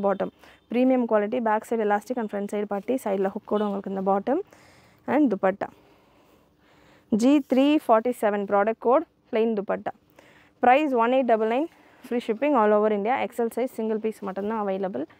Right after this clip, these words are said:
ஸ்பீடா book பண்ணிக்கோங்க அந்த particular piece வேணுன்றவங்க. நெக்ஸ்ட் சாட்டின்ல ஜி த்ரீ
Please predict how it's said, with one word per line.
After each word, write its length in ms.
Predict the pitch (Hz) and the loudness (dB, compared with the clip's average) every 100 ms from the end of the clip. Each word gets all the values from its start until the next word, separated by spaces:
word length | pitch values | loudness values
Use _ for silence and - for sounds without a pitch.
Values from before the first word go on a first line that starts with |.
| _ _ _ _ | _ _ _ _
ஸ்பீடா 360 | _ - 254 262 | _ -2 0 0
book 140 | 208 - | -2 -6
பண்ணிக்கோங்க 340 | 196 185 185 | -6 -4 -4
அந்த 300 | 214 202 196 | -2 -2 -2
particular 260 | 196 202 208 | -2 0 0
piece 320 | 202 208 - | 0 -2 0
வேணுன்றவங்க. 440 | 190 196 185 175 180 _ _ - - _ _ - | -2 -2 -2 -4 -8 _ _ -20 -20 _ _ 0
நெக்ஸ்ட் 260 | 254 254 330 294 | 2 4 2 6
சாட்டின்ல 440 | 254 277 277 285 | 6 6 6 6
ஜி 300 | 254 269 285 269 | 6 2 0 0
த்ரீ 160 | 277 | 0